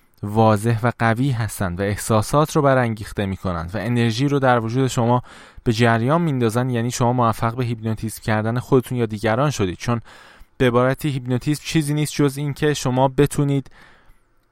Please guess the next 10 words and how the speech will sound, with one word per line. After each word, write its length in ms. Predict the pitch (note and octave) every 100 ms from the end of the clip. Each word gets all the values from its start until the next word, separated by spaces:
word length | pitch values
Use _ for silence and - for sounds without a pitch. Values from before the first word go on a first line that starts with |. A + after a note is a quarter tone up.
| _
جهش 480 | - C#3 C#3+ G3+ -
کنید 400 | E3 C#3 A#2+ A2
و 80 | C3+
بشکنید 720 | C3 G3+ - - D#3 B2 A2+
اون 100 | C#3
موانع 640 | C#3 B2+ B2 A#2+ A#2+ B2+ B2
و 100 | B2
محدودیت‌های 720 | A#2 A2 A#2 A2+ A2 - B2+
فعلی 420 | - B2 A2 B2
که 260 | - C3